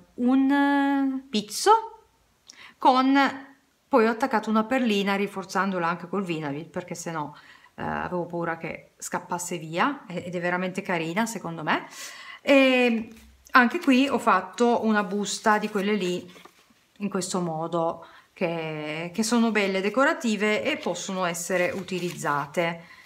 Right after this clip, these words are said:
Mm, belle e, e utili, diciamo, no? Qui, op, là. E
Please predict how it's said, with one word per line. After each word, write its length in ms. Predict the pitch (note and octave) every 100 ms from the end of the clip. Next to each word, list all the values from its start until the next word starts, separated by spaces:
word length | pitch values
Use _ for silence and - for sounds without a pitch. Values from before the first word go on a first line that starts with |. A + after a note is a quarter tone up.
| - _ _ _ _ _ - - -
Mm, 720 | F#3 - E3+ E3 E3+ E3+ F3 F3 _ _
belle 640 | A3 A#3+ A#3 C4 C#4 B3+
e, 280 | G3 G3 F#3+
e 40 |
utili, 480 | F3+ E3 D#3+ F3 D#3+
diciamo, 520 | D#3+ D#3+ E3 D3+ D#3+
no? 420 | G3 C#4 C4+ - - _ _ _ _ _ _ _ _ _ _ _ _ - _ _ _ _
Qui, 220 | - - - _ _ _ -
op, 380 | C4+ - C4+ C4+ - _ _ _ _ -
là. 480 | E3+ D#3+ C#4+ - - - _ _ _ _ _ - - - - - - - _ _ - - - _
E 340 | - D4+ D#4+